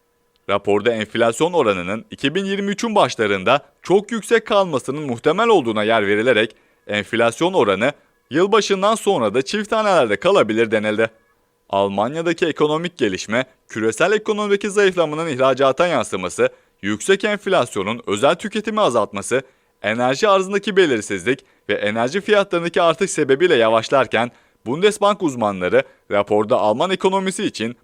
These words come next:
bu yılın son çeyreği ve iki bin yirmi üçün ilk çeyreği için resesyonu işaret etti. Ülkede Eylül ayında yüzde on olan yıllık enflasyon,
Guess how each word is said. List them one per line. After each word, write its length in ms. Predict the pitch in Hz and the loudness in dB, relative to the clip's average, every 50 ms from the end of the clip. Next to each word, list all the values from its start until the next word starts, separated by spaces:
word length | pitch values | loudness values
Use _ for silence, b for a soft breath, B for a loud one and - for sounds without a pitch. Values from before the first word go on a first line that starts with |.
| _ _ | _ _
bu 100 | 110 139 | 0 0
yılın 160 | 160 151 143 | 2 2 0
son 280 | 117 - - 123 151 175 | -2 -2 -4 -4 -4 -4
çeyreği 460 | - - 147 107 92 80 90 107 127 b b b b - | -2 -2 0 0 0 2 0 0 0 b b b b -6
ve 80 | 104 | -6
iki 260 | 98 104 - - 185 | -6 -4 -6 -6 -4
bin 140 | 190 226 214 | -4 -4 -4
yirmi 260 | 214 208 196 180 175 | -4 -4 -4 -4 -6
üçün 180 | 165 - - 165 | -6 -6 -6 -8
ilk 200 | 160 175 190 185 | -8 -8 -8 -4
çeyreği 380 | - 185 170 170 165 180 185 147 | -2 2 2 4 4 4 4 4
için 300 | 104 - 117 135 143 b b b _ 143 | 2 0 -4 -4 -4 b b b _ -2
resesyonu 520 | 160 190 - 247 220 - - 127 113 123 | -2 0 0 -2 -6 -2 -2 -2 -2 -2
işaret 400 | 160 - - 117 110 113 110 104 | -4 0 2 2 2 2 2 0
etti. 320 | 110 107 107 - 117 110 _ _ _ _ _ _ _ _ _ _ _ _ _ _ | 0 -2 0 -2 -2 -2 _ _ _ _ _ _ _ _ _ _ _ _ _ _
Ülkede 480 | 104 107 104 104 - - 113 117 143 131 | -8 -8 -8 -6 -2 -4 0 0 2 2
Eylül 300 | 120 123 135 156 180 190 | 2 2 4 2 4 4
ayında 280 | 180 156 120 107 101 117 | 4 2 2 2 -2 -2
yüzde 300 | 113 117 120 123 131 147 | -2 -4 -6 -2 -2 0
on 160 | 135 165 190 | 0 2 2
olan 260 | 185 165 160 160 139 | 2 2 2 2 0
yıllık 280 | 117 120 143 170 - - | 0 0 0 0 0 0
enflasyon, 640 | 156 131 117 - 104 98 92 90 - 110 120 131 | -2 -2 -2 0 0 0 0 0 0 -2 -2 -2